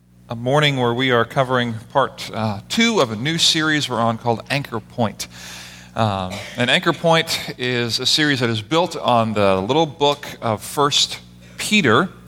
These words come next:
in the New Testament. Now, um, the reason we're doing Anchor Point is because we believe that there's a point or place that we should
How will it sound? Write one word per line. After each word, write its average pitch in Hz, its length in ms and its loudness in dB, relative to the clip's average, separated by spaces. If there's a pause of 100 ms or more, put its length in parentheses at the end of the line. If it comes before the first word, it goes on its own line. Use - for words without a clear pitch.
in 123 240 0
the 113 80 0
New 117 300 0
Testament. 123 560 -4 (180)
Now, 113 220 0 (560)
um, 110 180 2
the 107 100 -6
reason 180 300 0
we're 165 80 0
doing 147 300 0
Anchor 127 260 -2
Point 113 260 -2
is 113 120 -2
because 113 320 -2
we 139 100 0
believe 113 320 0
that 107 140 -6
there's 113 240 2
a 101 80 -2
point - 680 0
or 110 120 0
place 110 580 0
that 113 120 0
we 127 280 -2
should 107 500 -2